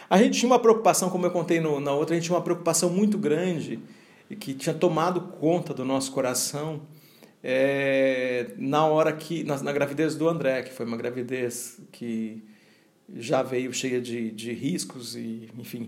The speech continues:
por mui-, por, por causa dos resultados de alguns exames, e a gente já tudo preocupado.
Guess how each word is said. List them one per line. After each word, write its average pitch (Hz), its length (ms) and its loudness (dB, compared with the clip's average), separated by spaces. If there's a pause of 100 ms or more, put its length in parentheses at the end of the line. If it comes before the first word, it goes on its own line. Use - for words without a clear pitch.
(120)
por 127 140 -4
mui-, 131 240 -4
por, 120 280 -6 (680)
por 214 80 -4
causa 233 120 6
dos 175 100 0
resultados 180 340 4
de 143 60 0
alguns 143 180 -2
exames, 147 560 -2
e 135 40 2
a 123 60 2
gente 135 180 -6
já 135 140 0
tudo 139 300 -8
preocupado. 135 680 -4